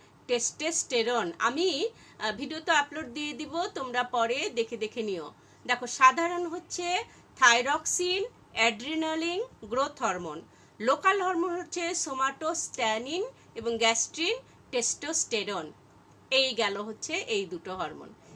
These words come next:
এবার আসো basis of solubility। Solubility হচ্ছে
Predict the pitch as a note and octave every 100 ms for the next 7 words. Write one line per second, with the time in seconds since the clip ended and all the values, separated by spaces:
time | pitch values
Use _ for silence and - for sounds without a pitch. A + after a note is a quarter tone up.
0 | - B3 D4 E4 D#4 - E4 B4 C5+ -
1 | - F#3 B3 C4 - G4 G#4 - D4 D4
2 | D#4 D#4 - - - E4 E4+ D4+ A#3+ F3
3 | - - - - - - B3+ D4+ C#4 D4
4 | D4+ D#4 D4+ D4+ - E4+